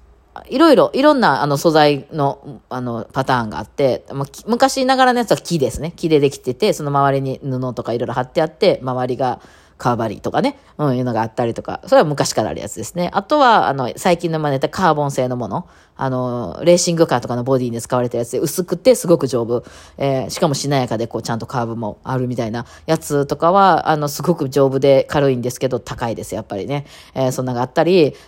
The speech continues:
あとはなんか、まあ、いろんな素材、なんかその、まあ、石油系のものであっても、いろんな素材で、いろんなね、その、まあ、メーカーが作ってるので、あの、それによってやっぱその重さとか丈夫さとかそういうのは変わってきますね。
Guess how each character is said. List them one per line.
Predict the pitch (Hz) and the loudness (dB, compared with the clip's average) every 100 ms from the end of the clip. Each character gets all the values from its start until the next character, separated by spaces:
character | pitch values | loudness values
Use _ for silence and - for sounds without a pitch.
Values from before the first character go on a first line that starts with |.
| - | -4
あ | 226 | 2
と | 359 | 4
は | 226 | 4
な | 208 | 4
ん | |
か、 | 175 | 2
ま | 143 | 2
あ、 | |
い | 170 | 4
ろ | 180 | 4
ん | 180 | 4
な | 160 | 2
素 | 139 | 2
材、 | 131 127 | 2 2
な | 139 | -2
ん | |
か | 127 | -2
そ | 135 | -4
の、 | 131 123 123 | -4 -6 -4
ま | |
あ、 | 135 | -4
石 | 147 | -4
油 | - 139 | 0 0
系 | 139 143 | 2 0
の | 143 | 0
も | 156 | -2
の | 143 | 0
で | |
あ | 135 | -2
っ | 135 | 0
て | 208 | 0
も、 | |
い | 170 | 2
ろ | 220 | 2
ん | 185 | 0
な | |
素 | 160 151 | 0 2
材 | 147 143 139 | 4 4 2
で、 | 143 | 2
い | |
ろ | 151 143 | 4 2
ん | |
な | 127 | 0
ね、 | 170 | -2
そ | 170 | -2
の、 | 127 123 | -6 -4
ま | 127 | -4
あ、 | |
メ | 120 135 | -2 -2
ー | |
カ | 135 | 0
ー | 127 | -2
が | 127 | -4
作 | - 131 | -6 -10
っ | |
て | 123 - 131 131 | -10 -2 0 0
る | 160 | -2
の | 151 | -2
で、 | 135 247 143 - - - - - | 2 2 2 -2 -16 -20 -12 -2
あ | 180 | 0
の、 | 180 | 2
そ | 233 | 2
れ | 220 | 2
に | 208 | 4
よ | 208 | 2
っ | |
て | 208 | 2
や | 151 | 0
っ | |
ぱ | 139 | -2
そ | - | -2
の | 139 131 - | -4 -4 -6
重 | - 135 | -6 -4
さ | 131 | -2
と | 123 | -2
か | 127 120 | -4 -2
丈 | 127 | -2
夫 | 123 | 0
さ | 120 | -4
と | 120 | -4
か | 117 | -6
そ | 117 | -4
う | 131 | -6
い | |
う | |
の | |
は | 110 | -4
変 | - | -6
わ | 113 | -6
っ | |
て | - | -8
き | 117 | -12
ま | 110 | -12
す | - | -10
ね。 | 104 | -12